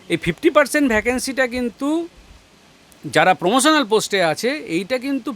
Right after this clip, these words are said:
পিওরলি যারা অঙ্গনওয়াড়ি ওয়ার্কার যারা, তাদের থেকেই কিন্তু ফিল আপ করতে হবে। আর দ্বিতীয় কথা হচ্ছে কি যে আমরা যে আমাদের যে প্রেয়ার ছিল, যে প্রেয়ারে কখনোই আমরা প্যানেল ক্যান্সেলেশন চাইনি বা রিক্রুটমেন্ট বন্ধ হওয়ার কথা আমরা বলিনি কোনো জায়গায়। আমরা স-,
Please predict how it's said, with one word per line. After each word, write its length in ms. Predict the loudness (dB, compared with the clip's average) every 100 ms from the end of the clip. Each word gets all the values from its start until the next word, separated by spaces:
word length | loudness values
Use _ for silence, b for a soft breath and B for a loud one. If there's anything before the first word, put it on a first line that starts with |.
| -6
পিওরলি 400 | 0 2 2 -2
যারা 200 | 0 0
অঙ্গনওয়াড়ি 580 | 0 -2 -2 -2 -2 -6 -10
ওয়ার্কার 520 | 0 4 6 6 4
যারা, 360 | 2 -2 -2 -6 b b
তাদের 220 | -2 0 0
থেকেই 200 | -2 -4
কিন্তু 180 | -2 -2
ফিল 140 | 0
আপ 100 | -2 -2
করতে 240 | -12 -10
হবে। 140 | -8 -4
আর 160 | -4
দ্বিতীয় 340 | -4 -4 -2 0
কথা 240 | 0 0
হচ্ছে 340 | -2 -2 -8 -8
কি 200 | -8 -4
যে 120 | -2
আমরা 520 | -2 2 2 2 -2 B B B B -8
যে 60 |
আমাদের 240 | -4 -4 -2
যে 80 | -4
প্রেয়ার 380 | 2 4 6 2
ছিল, 300 | -2 -2 0
যে 120 | -2
প্রেয়ারে 360 | -2 -2 0 -2
কখনোই 380 | -4 -6 -4 -2
আমরা 200 | -2 -2
প্যানেল 320 | -2 -4 -4
ক্যান্সেলেশন 600 | -4 -2 -2 0 0 0
চাইনি 440 | 0 0 0 -4 -8 B B B
বা 80 | 0
রিক্রুটমেন্ট 600 | 0 0 -4 0 0 2
বন্ধ 280 | 2 2 2
হওয়ার 320 | 4 6 4
কথা 260 | 4 -2 -2
আমরা 200 | -2 -2
বলিনি 400 | -2 -2 -2 -4
কোনো 220 | -6 -4
জায়গায়। 440 | -2 -2 -2 -4 -6
আমরা 300 | -4 -2 -2
স-, 120 | -4